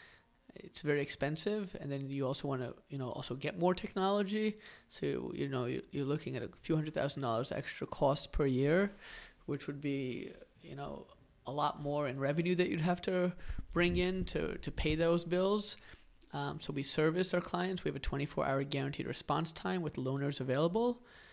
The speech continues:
Uh, we also, um, have really great reviews online and testimonials from clients in Abu Dhabi, to, you know, Park Avenue, double board certified plastic surgeons, dermatologists,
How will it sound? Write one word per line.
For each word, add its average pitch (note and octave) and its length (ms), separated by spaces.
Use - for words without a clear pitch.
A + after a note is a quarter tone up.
Uh, C3+ 260
we D3 140
also, D3 680
um, D#3 520
have D3+ 260
really D3 220
great D3 260
reviews C#3+ 440
online C#3 680
and C#3 220
testimonials D3 840
from C3+ 360
clients D3 480
in C#3 100
Abu C3+ 240
Dhabi, F#3+ 560
to, C#3 600
you C#3 80
know, C3+ 180
Park D3 380
Avenue, C#3 640
double D3 640
board D3+ 380
certified C#3+ 380
plastic - 320
surgeons, F3+ 640
dermatologists, D#3+ 1000